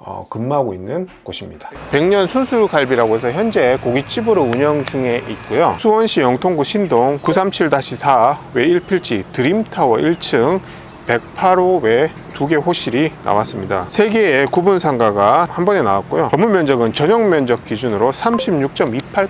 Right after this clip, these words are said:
평입니다. 이게 감정가 대비 삼십사 프로인 육억 팔천팔백칠십만 원 최저가로 진행되는 물건입니다. 그렇다면, 어, 감정가 대비 삼십사 프로까지 떨어졌으니까 무조건 싸다,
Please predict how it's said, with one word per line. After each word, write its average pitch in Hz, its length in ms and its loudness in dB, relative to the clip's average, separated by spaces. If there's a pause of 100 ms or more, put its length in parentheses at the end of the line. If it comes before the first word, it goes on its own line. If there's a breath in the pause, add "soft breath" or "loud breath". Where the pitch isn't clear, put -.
평입니다. 101 360 -6
이게 240 280 -2
감정가 156 420 2
대비 117 220 2
삼십사 - 520 -2
프로인 147 560 0
육억 160 320 0
팔천팔백칠십만 196 1300 0
원 110 160 -2
최저가로 202 680 2 (480)
진행되는 135 840 -2
물건입니다. 95 600 -4 (100)
그렇다면, 165 400 0 (400 loud breath)
어, 117 280 2
감정가 208 500 0
대비 160 360 2
삼십사 240 520 -2
프로까지 190 460 0
떨어졌으니까 175 720 0
무조건 143 460 0
싸다, 180 480 0